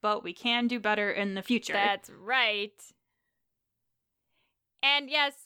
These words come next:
Speaker 2: I mean, we've been very honest with you guys about judging. We do love it. We do it because we love it. We do it because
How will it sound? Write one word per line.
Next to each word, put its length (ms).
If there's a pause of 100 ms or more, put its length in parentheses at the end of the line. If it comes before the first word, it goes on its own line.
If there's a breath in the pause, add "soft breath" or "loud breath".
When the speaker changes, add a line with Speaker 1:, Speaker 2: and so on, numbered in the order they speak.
(100)
Speaker 2:
I 80
mean, 140
we've 140
been 140
very 280
honest 340
with 120
you 120
guys 320
about 440 (180)
judging. 640 (580)
We 240
do 260
love 280
it. 260
We 160
do 200
it 140
because 380
we 120
love 220
it. 260 (180)
We 120
do 200
it 180
because 760